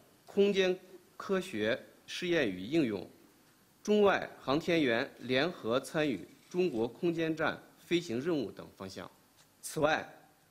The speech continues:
我们还积极参与空间环境治理、太空交通管理、空间资源开发利用等国际议题讨论和规则制定，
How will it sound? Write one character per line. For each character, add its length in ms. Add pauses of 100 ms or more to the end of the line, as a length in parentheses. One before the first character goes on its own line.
(120)
我 120
们 160
还 200
积 240
极 160
参 280
与 160 (280)
空 260
间 240
环 320
境 180
治 220
理、 220 (420)
太 220
空 340
交 180
通 220
管 260
理、 200 (420)
空 220
间 180
资 200
源 240 (140)
开 200
发 160
利 140
用 200
等 240 (180)
国 220
际 400
议 160
题 260
讨 260
论 220 (120)
和 240
规 200
则 180
制 140
定， 220